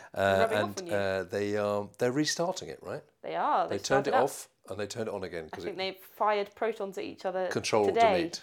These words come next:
Speaker 1: yeah.
Speaker 2: for the first time
Speaker 1: Um,
Speaker 2: ever.
Speaker 1: and one of the things they're gonna be doing is looking for dark matter.
Speaker 2: Ooh.
Speaker 1: So I would like to know,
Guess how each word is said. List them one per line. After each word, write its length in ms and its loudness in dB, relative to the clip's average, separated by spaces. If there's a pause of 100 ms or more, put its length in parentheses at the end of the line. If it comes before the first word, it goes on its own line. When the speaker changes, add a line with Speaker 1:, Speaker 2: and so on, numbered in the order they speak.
Speaker 1:
yeah. 180 0
Speaker 2:
for 40 0
the 80 -10
first 240 -8
time 160 -10
Speaker 1:
Um, 220 4
Speaker 2:
ever. 80 0
Speaker 1:
and 100 2
one 140 8
of 40 4
the 60 2
things 220 -2
they're 100 -2
gonna 140 -2
be 80 -6
doing 180 -4
is 120 -6
looking 280 -8
for 120 -16
dark 440 -4
matter. 400 -8 (300)
Speaker 2:
Ooh. 260 -12 (320)
Speaker 1:
So 180 0
I 120 8
would 160 2
like 220 2
to 100 -6
know, 500 -6